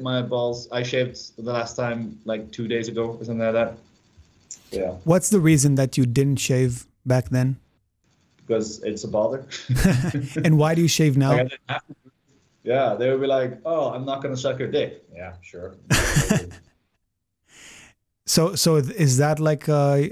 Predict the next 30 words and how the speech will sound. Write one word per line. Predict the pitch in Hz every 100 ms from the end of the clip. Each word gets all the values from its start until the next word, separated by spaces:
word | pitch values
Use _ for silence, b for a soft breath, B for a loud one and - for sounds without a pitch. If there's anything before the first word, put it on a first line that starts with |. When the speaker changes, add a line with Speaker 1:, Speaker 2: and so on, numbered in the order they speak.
| -
Speaker 2:
is |
that | 123 143
your | 147 143
motivation | 139 135 135 139 -
now | 135 135
for | 131 147
shaving? | 127 147 147 156 151 - _ _ _ _ _ _ _ _ _ _ _ _ -
Speaker 1:
Uh, | 131 139 139 139 139 139
Speaker 2:
For | 143
your | 131
partners? | 123 139 151 147
Speaker 1:
No, | 147 202 202 185
not | 175 127
really. | 147 120 107
It's, | 110 -
it's | 135
kind | - 190
of, | 131 110 - _ _ _ _ -
uh, | 254 254
it's | -
kind | 269 226
of, | -
I, | 180 - 170
I |
kind | 196 175
of |
like | 170 147
it, | 127
you | 104
know. | 117 127 127